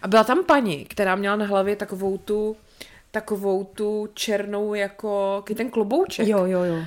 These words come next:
Speaker 1: Takovej ten, já nevím, jak se tomu říká, nosí to, nosila to britská královna, vždycky jako tu hůčku, jenom
Speaker 2: No.
Speaker 1: jak je to taky to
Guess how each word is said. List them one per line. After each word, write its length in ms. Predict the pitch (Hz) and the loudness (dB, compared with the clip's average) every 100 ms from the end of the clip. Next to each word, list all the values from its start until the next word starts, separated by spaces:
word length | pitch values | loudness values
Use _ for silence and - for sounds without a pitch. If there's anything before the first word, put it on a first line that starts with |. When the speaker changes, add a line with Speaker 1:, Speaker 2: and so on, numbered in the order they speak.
| - | -8
Speaker 1:
Takovej 420 | 190 196 202 202 | -12 -4 -2 -2
ten, 260 | 202 208 208 | 0 -2 0
já 100 | 196 | -2
nevím, 100 | 202 | -2
jak 80 | 202 | -4
se 100 | - | -6
tomu 160 | 220 226 | -4 -4
říká, 420 | 226 151 135 135 | -2 0 0 0
nosí 300 | 180 - 220 | -6 -6 -8
to, 440 | - 208 208 196 175 | -4 -2 -2 -4 -10
nosila 340 | 185 190 - 202 | -10 -8 -6 -8
to 100 | 202 | -8
britská 340 | 202 - 202 | -10 -8 -8
královna, 440 | 202 196 196 190 | -6 -4 -4 -4
vždycky 280 | 160 165 - | -6 -8 -10
jako 240 | 170 214 190 | -10 -8 -8
tu 120 | 214 | -8
hůčku, 400 | 175 208 - - | -6 -8 -10 -6
jenom 240 | 175 160 160 | -4 -4 -2
Speaker 2:
No. 100 | 196 | -2
Speaker 1:
jak 80 | 196 | -2
je 40 | |
to 100 | 196 | -6
taky 220 | 180 - _ | -12 -16 _
to 140 | - | -12